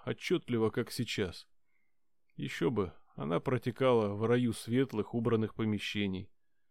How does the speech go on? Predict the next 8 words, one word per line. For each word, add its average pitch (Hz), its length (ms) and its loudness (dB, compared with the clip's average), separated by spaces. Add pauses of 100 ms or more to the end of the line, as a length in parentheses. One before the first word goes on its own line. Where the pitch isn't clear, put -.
(280)
Люди 170 300 2
тогда 123 320 4
могли 127 260 4
смотреть 139 480 0
друг 120 220 2
другу 135 320 4
в - 20 0
глаза. 120 540 4